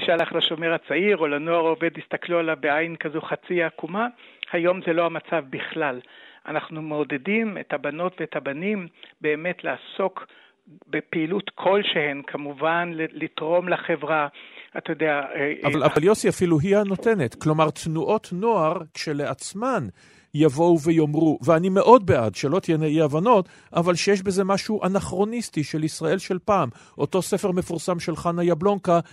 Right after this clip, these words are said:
Speaker 2: "ילדים בסדר גמור", שאלה היינו אנחנו, אתה ואני,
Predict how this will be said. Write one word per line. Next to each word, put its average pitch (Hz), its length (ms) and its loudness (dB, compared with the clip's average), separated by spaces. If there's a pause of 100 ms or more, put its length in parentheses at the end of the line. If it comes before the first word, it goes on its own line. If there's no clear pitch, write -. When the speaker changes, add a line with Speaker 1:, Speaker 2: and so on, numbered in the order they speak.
(120)
Speaker 2:
"ילדים 160 480 4
בסדר 170 480 0
גמור", 156 460 4 (220)
שאלה 180 580 2
היינו 180 320 4
אנחנו, 175 480 2
אתה 170 260 2
ואני, 180 500 2